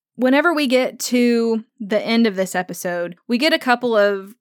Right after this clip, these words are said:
cute scenes between Bree and Roger where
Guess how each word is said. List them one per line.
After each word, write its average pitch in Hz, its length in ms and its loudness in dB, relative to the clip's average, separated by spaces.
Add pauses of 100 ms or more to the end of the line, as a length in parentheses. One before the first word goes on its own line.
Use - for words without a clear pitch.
(340)
cute - 300 -2
scenes 196 320 -4
between 190 420 -6
Bree 180 200 -4
and 175 120 -8
Roger 175 380 -2
where 190 560 0